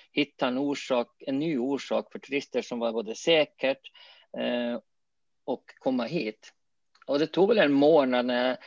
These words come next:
innan jag kom underfund med att kanske discgolf är grejen.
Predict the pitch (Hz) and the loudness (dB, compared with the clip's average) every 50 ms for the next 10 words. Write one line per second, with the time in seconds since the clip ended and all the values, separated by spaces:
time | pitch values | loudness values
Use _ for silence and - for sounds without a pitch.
0 | - - - - - 135 135 135 127 123 123 123 127 127 - _ _ _ _ _ | -20 -20 -20 -10 -4 0 2 4 4 4 4 4 2 2 -2 _ _ _ _ _
1 | _ _ _ _ _ _ _ _ _ - - 127 123 117 117 113 120 - - 156 | _ _ _ _ _ _ _ _ _ -4 -2 -2 0 0 -2 -4 -6 -6 -4 -2
2 | 135 123 120 - - 180 175 139 131 123 - - - 123 - - 120 107 - - | -2 -2 -2 -2 -2 -2 0 0 -2 -4 -4 -4 -6 -4 -4 -4 -8 -8 -4 -2
3 | 180 190 - - - _ - 117 110 107 - - - 110 156 160 135 110 113 117 | -2 -2 -2 -4 -14 _ -6 -6 -4 -4 -6 -8 -4 0 2 2 2 2 0 -2
4 | 117 120 | -6 -6